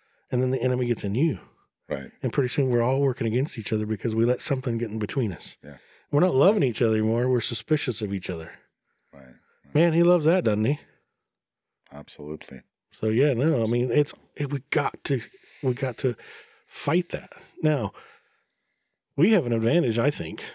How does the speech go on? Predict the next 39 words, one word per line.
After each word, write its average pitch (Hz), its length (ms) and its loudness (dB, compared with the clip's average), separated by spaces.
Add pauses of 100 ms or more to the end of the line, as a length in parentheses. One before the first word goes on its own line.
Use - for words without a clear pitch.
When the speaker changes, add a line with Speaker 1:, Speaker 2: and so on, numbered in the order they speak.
(180)
Speaker 1:
right? 120 280 2
Because 117 680 0
those 131 440 2
people 127 300 -2
that, 110 140 -8 (140)
that 123 140 0
were 117 220 0
living 120 340 2
before 107 280 -2
Christ, 110 460 -2
they 113 140 2
didn't 107 180 0
have 98 200 -6
any 98 120 -8
help 85 340 -8
in 80 80 -10
that. 71 160 -12 (840)
They 120 280 2
were 113 180 2
on 104 160 0
their 90 160 -2
own. 78 240 -10 (1120)
And, 107 400 0
and 110 420 0 (100)
they 117 580 2 (440)
had - 240 -4
a 117 60 -2
lot 123 280 2
of 104 500 -4 (280)
infighting 120 500 0
and 110 100 0
battling. 107 340 -2
I 104 40 -2
mean, 95 220 -8 (520)
I - 40 -10
can't 131 200 -2
imagine 120 480 0
Moses 113 480 -2
is, 104 320 -8